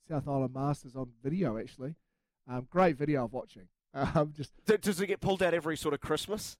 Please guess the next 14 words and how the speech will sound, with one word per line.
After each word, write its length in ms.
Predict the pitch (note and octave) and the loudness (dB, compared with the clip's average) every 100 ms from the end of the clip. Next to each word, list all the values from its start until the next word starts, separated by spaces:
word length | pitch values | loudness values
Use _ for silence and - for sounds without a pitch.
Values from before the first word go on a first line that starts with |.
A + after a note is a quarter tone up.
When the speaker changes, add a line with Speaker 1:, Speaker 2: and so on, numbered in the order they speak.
| _ | _
Speaker 1:
It 120 | D3+ | -4
does, 240 | - D3 C#3 | 2 2 2
actually. 200 | C3 G#3 | 2 2
Speaker 2:
Yeah. 60 | |
Speaker 1:
And 200 | F3 E3 | 4 4
he 100 | F3 | 4
walks, 240 | F3+ B3+ - - A4 - - | 0 -2 -4 -2 -2 -2 -2
Speaker 2:
<laughs> 420 | G4+ - - - | -2 -4 -20 -4
Speaker 1:
he 120 | - | -2
walks 320 | G#3 G3 F#3 - | 0 0 -2 -6
straight 420 | - G3+ G3 E3+ | -6 2 2 2
to 80 | F3 | -2
the 80 | |
bedroom. 420 | D#3 D#3+ D3+ D3+ | 0 0 0 -6